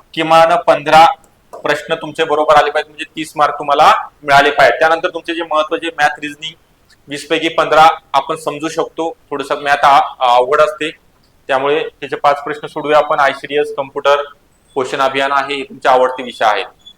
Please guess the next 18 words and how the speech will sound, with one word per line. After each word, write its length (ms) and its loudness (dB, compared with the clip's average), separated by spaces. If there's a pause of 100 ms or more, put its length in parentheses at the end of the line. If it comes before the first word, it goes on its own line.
(220)
हा 60 -2
टेक्निकल 520 -2
आहे, 240 2
टेक्निकलमध्ये 720 -6 (120)
जास्तीत 280 -4
जास्त 160 -10
जे 160 -12
विद्यार्थी, 460 -4 (140)
ज्या 100 -2 (120)
महिला 260 0
आहेत, 260 2 (380)
मार्क 400 0
जे 100 -2
घेतील 340 -8
त्यांचं 400 -4 (100)
अंतिम 300 -6
निवड 240 -6
यादीमध्ये 500 -2